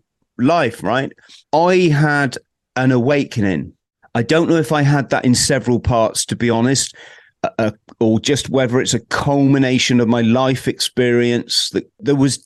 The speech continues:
definitely one seminal moment where I felt the light, the light coming into my life, and I knew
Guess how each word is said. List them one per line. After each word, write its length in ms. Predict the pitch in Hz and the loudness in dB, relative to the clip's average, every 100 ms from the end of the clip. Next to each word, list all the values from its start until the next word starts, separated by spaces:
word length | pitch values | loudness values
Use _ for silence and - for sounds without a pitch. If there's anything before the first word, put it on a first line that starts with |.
| - | -4
definitely 540 | 185 175 - 139 113 | 0 0 0 0 0
one 340 | 127 139 135 127 | 2 2 2 2
seminal 640 | - - 139 131 127 120 | 2 0 2 2 2 2
moment 580 | 123 123 110 92 69 - _ _ - | 2 2 2 2 -2 -10 _ _ -4
where 220 | 120 - | -2 0
I 160 | 135 139 | 0 0
felt 360 | - 147 123 | 0 0 0
the 80 | 123 | 2
light, 440 | 123 135 123 113 _ _ _ - | 2 2 0 -2 _ _ _ -2
the 120 | 120 | 2
light 440 | 120 127 117 - | 2 2 -2 -4
coming 300 | - 117 113 | -2 0 2
into 240 | 107 104 107 | 2 0 0
my 140 | 104 | 0
life, 420 | 98 95 95 - - | 0 0 -2 -6 -4
and 160 | 107 | -2
I 200 | 113 117 | 0 2
knew 480 | 117 123 117 98 | 4 4 2 2